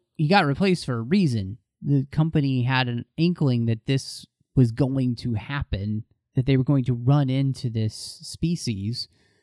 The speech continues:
and they wanted it back to the company, and therefore Ash is the best way to, for them to make sure that happened. And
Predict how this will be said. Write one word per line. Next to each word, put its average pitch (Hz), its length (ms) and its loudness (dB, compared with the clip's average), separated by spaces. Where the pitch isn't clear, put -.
and 123 140 0
they 123 100 4
wanted 117 420 0
it - 200 -4
back 107 460 -4
to 123 180 0
the 110 100 -2
company, 117 520 -2
and 107 100 -2
therefore 110 680 0
Ash 135 360 0
is 131 160 0
the 131 80 0
best - 380 -4
way 117 240 2
to, 113 100 2
for 120 160 4
them 113 240 2
to 113 60 2
make 113 200 0
sure 120 220 0
that 104 140 -2
happened. 156 500 0
And 196 300 4